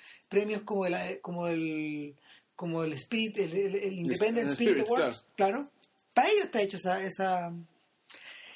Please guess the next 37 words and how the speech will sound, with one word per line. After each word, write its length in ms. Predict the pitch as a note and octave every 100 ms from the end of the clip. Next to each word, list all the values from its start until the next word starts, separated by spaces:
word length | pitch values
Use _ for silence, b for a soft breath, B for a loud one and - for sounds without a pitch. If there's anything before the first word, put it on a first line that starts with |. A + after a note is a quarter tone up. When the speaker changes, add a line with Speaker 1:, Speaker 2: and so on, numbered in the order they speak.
| B B _ _
Speaker 1:
Y 80 | A#3
sin 200 | - A#3+
embargo, 360 | A3+ C4+ D#4+ E4
la 100 | C4
industria 440 | A#3 C#4+ - C4+
siempre 320 | C#4+ D4 -
ha 40 | D4
esperado 440 | - D4 C#4+ G#3+
de 60 | A3
estos 240 | - G#3+
tipos 300 | A#3+ G3+ A#3+
que 120 | -
peguen 280 | G#3 B3+ A#3+
el 80 | G3
salto 460 | - G#3+ - - - _ _ _ _ _
y 100 | F3+
se 120 | -
integren 460 | F#3+ - C#4 C#4 B3+
de 60 | A#3+
alguna 260 | A3 A3
forma. 280 | - D#3+ C#3+ _ _ _ _ _ _ _
¿Cachai? 380 | E3+ - G#3 A#3 - b b b
Eh, 680 | F#3+ F3 E3 E3 D#3+ E3 - _ B B -
a 100 | G#3+
muchos 340 | C4+ C#4+ D4
de 80 | C#4+
ellos 160 | C#4+ D4
les 180 | C#4 C4+
tocó, 260 | A#3+ F4+
po. 160 | F3 D#3
Por 140 | E3+
ejemplo, 840 | E3+ G#3 G#3 A3 G#3+ G#3 G#3 G#3 G3+
eh, 260 | G#3+ F#3+ F3
la 100 | F3
misma 260 | F#3 A3+ A#3+
Kelly 260 | B3 A#3+
Reichardt 440 | A3+ A#3 B3+ D#4+